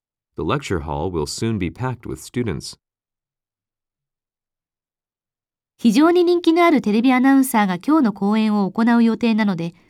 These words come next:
Speaker 2: 講堂はすぐに学生たちで満員になるだろう。
Speaker 1: He was three centimeters short of the height required to become a police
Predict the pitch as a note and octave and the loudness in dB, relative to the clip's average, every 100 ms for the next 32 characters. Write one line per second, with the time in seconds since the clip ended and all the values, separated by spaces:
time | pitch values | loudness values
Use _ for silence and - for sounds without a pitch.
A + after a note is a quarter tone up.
0 | _ - B3 A#3+ B3 A#3 A#3 F4 B3+ G#3 | _ 0 2 4 2 0 0 0 0 -2
1 | E3+ - D#4 C#4+ - F3 E3+ F#3+ C4 C#4+ | -6 0 0 0 -4 -6 -2 0 2 2
2 | C#4 C4+ C#4 G3+ F3+ E3 D#3 - _ _ | 2 2 2 0 -4 -6 -10 -14 _ _
3 | _ _ _ _ _ _ _ _ _ _ | _ _ _ _ _ _ _ _ _ _
4 | _ _ _ _ _ _ _ _ _ _ | _ _ _ _ _ _ _ _ _ _
5 | _ _ _ _ _ _ _ - E2+ E2+ | _ _ _ _ _ _ _ -8 -4 -4
6 | - G2+ A2+ B2+ - B2 G#2+ F2 E2+ - | -4 -4 -2 -2 -4 -2 0 -2 -4 -4
7 | A2 A2 D#2 C#2+ C#2 A#2 A2 - D#2 - | -2 -2 -2 -8 -6 -4 -4 -8 -10 -4
8 | A#2+ E2 C#2 F2 D#2 - E2 C#2 D#2+ G2 | -2 -2 -6 -8 -10 -8 -10 -8 -4 -6